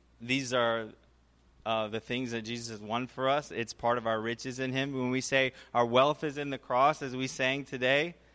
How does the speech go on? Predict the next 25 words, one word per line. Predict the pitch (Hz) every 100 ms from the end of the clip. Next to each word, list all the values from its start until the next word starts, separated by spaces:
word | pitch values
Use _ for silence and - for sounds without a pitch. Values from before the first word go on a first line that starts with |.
| -
what | - 196
are |
we | 202 220
talking | - 196 - 175
about? | 139 117 101 - _ _ _ - - - _ _ - - _ _ _ -
Like, | 143 151 143
some | 170
of | 175 165
us | 156
are | 156
like, | 147 147
"That | 190
sounds | - 175 156 135
great, | 135 139 139 143 - - -
but | 120 139 139 143
right | 151
now | 151 165 151
I | 147
could | - 127
use | 139 143 135
a |
little | 127 135 135 123
bit | 131 127
of, | 127 113 120
uh, | 117 110